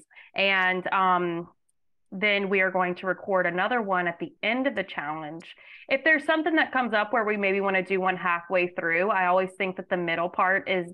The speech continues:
the hardest, uh, in my opinion. So it might be fun to do one in the middle as well. Um, but for sure, we're gonna do one on day thirty and see how it went, uh, for everybody involved. So, um, I'll go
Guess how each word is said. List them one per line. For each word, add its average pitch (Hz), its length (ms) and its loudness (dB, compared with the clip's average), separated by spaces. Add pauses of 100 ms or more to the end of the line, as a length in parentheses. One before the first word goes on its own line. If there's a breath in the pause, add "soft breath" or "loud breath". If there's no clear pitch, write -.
the 175 380 0
hardest, 180 600 -4 (260)
uh, 226 540 2
in 214 140 0
my 185 160 2
opinion. 294 360 -4 (440 loud breath)
So 247 140 6
it 226 120 2
might 226 160 0
be 226 120 -4
fun 208 320 0
to 220 100 -4
do 196 160 -2
one 190 140 2
in 185 100 2
the 170 60 -2
middle 175 260 0
as 180 160 0
well. 175 480 2 (280 loud breath)
Um, 185 380 2
but - 240 0
for 208 140 0
sure, 226 260 2
we're 196 80 4
gonna 185 140 2
do 180 160 0
one 170 340 0
on 175 220 0
day 170 280 -2
thirty 170 300 0
and 165 140 -8
see 175 240 -2
how 170 220 -2
it - 140 -8
went, 165 300 -2 (120)
uh, - 260 -6
for 196 100 2
everybody 170 440 0
involved. 160 400 -4 (360 loud breath)
So, 262 460 4
um, 226 420 2 (640)
I'll 269 220 2
go 480 160 2